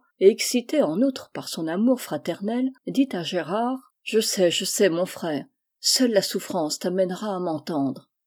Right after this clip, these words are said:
Puis lui mettant un doigt sur l'aine, « Hélas, le jour est prochain où une lance percera ce flanc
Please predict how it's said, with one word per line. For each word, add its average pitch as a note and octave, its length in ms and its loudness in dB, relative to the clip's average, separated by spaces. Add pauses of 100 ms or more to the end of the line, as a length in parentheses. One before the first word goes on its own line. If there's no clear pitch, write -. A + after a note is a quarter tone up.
Puis B3 280 0
lui E3 120 -2
mettant E3+ 400 -4
un D#3+ 140 -2
doigt G#3+ 260 -2
sur - 240 -6
l'aine, « G3+ 420 -2 (400)
Hélas, F3+ 460 0
le F#3 180 2
jour G#3 280 0
est F3 80 4
prochain G#3 480 -2 (180)
où F#3 80 2
une F#3 160 4
lance F3+ 380 2
percera F#3+ 500 -2
ce F#3 160 -4
flanc E3 400 -8